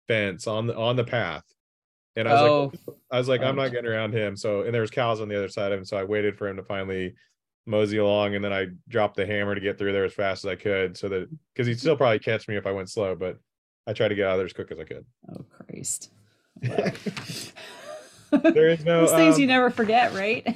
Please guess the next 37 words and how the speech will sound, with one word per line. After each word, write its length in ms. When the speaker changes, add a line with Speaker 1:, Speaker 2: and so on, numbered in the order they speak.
Speaker 1:
yeah, 120
there's 180
not 160
a 60
lot 180
of 80
open 260
range 360
area 500
in, 100
uh, 600
Unbound, 560
but 100
there 160
is 100
a 40
race 160
called 180
Open 240
Range 220
that 80
you 80
do 200
go 220
through 400
open 280
range, 320
and 100
you 80
get 180
a, 140
you 100
get 140
a 20
ride 240
with 160
cattle 480